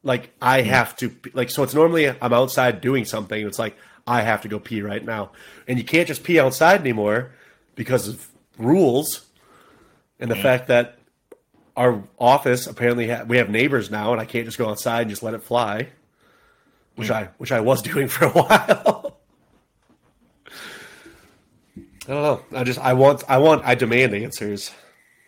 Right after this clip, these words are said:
Speaker 2: We'll have to, uh, we'll have to wrangle old Professor Buttonholes in here one of these days. See what he's
Speaker 1: I
Speaker 2: up to.
Speaker 1: Probably
Speaker 2: I have a li-, I had a list of, uh,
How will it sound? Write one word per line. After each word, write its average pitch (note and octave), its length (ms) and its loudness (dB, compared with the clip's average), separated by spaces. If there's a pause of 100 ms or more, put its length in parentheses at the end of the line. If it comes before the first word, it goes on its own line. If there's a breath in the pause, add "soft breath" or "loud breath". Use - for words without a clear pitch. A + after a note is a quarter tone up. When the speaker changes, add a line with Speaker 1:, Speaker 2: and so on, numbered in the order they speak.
(960 soft breath)
Speaker 2:
We'll A2+ 120 -4
have G#2+ 220 -2
to, F#2 280 -8
uh, F2 200 -8 (460)
we'll A2+ 100 -4
have A2 80 -12
to G2 80 -6
wrangle F2 460 -10
old F2 360 -8 (420)
Professor - 360 -14
Buttonholes F2+ 500 -10
in F#2 140 -12
here F2+ 280 -12 (800)
one F#2+ 140 -14
of F#2+ 60 -12
these F2+ 140 -16
days. F#2+ 540 -12 (480)
See - 140 -8
what G#2 100 -4
he's G2+ 120 -6
Speaker 1:
I F#2+ 40 -2
Speaker 2:
up F#2 120 -8
to. F#2+ 280 -12 (920 soft breath)
Speaker 1:
Probably A2 140 -4
Speaker 2:
I A2+ 40 4
have A#2+ 100 4
a A2+ 40 0
li-, G#2 200 -2
I A2+ 80 4
had A2+ 100 4
a G#2 60 0
list F#2+ 320 -4
of, F2 200 -10
uh, E2+ 260 -6